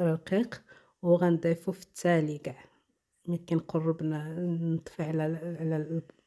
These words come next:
التيشه ديالنا غنزيدو. هنايا بدات التيشه ديالنا كما كتشوفوا طابت.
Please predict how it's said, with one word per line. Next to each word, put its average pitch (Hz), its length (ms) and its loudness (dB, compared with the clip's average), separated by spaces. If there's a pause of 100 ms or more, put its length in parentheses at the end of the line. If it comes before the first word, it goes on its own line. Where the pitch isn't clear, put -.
التيشه - 420 -4
ديالنا 165 440 -2
غنزيدو. 165 440 -2 (760)
هنايا 170 300 4
بدات 160 300 -4
التيشه 160 460 -4
ديالنا 160 280 -4
كما 156 200 -8
كتشوفوا 165 320 -4
طابت. 165 640 0